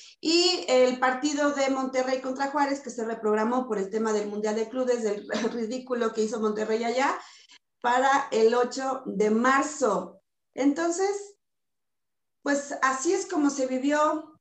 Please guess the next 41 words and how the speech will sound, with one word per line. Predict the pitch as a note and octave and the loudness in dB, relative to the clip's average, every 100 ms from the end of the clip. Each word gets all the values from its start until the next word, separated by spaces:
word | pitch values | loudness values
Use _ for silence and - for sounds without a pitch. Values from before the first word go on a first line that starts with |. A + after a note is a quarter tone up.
| - | -8
esta | C4+ C4+ C4 | -6 -4 -4
jornada | C4 B3 C4 C#4 C#4+ C4+ | -2 0 2 4 6 4
del | A#3+ | 2
fútbol | - C4+ G#3+ A#3+ B3+ | -2 -8 -2 -2 0
mexicano. | B3 - - A3+ A#3 B3+ B3+ | -4 -10 -6 0 2 2 -2
Se | - C4+ | 0 0
nos | C4+ | 0
acabó | C#4+ C#4+ C#4 D#4 | -2 0 2 2
el | F4 F4 | 0 0
programa, | E4+ C4+ C#4+ D4+ | -2 0 0 0
se | C4 | -2
nos | A#3+ - | -6 -8
fue | - C#4+ D#4 | -4 -4 -2
como | E4 C4+ B3 | 0 4 6
agua. | B3 B3 C4+ - - _ | 4 4 2 0 -6 _
Por | - A#3 | -4 -2
tanto | C#4+ D4 D4+ F#4 | 0 0 0 0
amor | D4+ C4 C4+ C#4+ | 0 2 0 -4
que | D4+ | -8
le | D#4 | -10
pusimos | - A#3 B3+ B3+ A#3 | -10 -10 -6 -6 -6
a | |
este | A3+ A#3 | -8 -6
programa, | G#3 G3+ G#3 A3+ | -6 -4 -2 -4
se | G#3 | -4
nos | F#3+ G3 | -6 -6
acabó | G3 G#3 A#3 | -4 0 2
el | A3 | 4
veinte. | A3 A3+ D4 - - - - _ _ | 2 2 -2 -4 -8 -20 -20 _ _
Y | C4+ D#4+ F4+ G#4 - - _ _ _ | 2 4 4 2 0 -12 _ _ _
hasta | A3 A3 B3 | 0 2 -2
aquí, | C4 C#4 - | 0 -2 2
hasta | F4 C4 | 2 2
aquí | C#4+ E4 | 0 2
llegamos. | F4 E4 D#4+ C#4+ C#4 | 2 4 6 6 6
Mencionar | C#4 C#4+ D4+ F4 | 4 4 4 2
rapidísimo | A4 G#4+ D#4+ E4 D#4 D#4 D#4 D4+ | 2 0 -4 -4 0 0 0 0
que | C4 | -2
Raúl | B3 B3 B3 | 0 0 -2
Jiménez | B3+ A#3+ A#3+ - | -4 -4 -6 -4
tuvo | A#3 A#3 A#3 A3 G3+ F#3+ | -4 -2 0 0 0 -4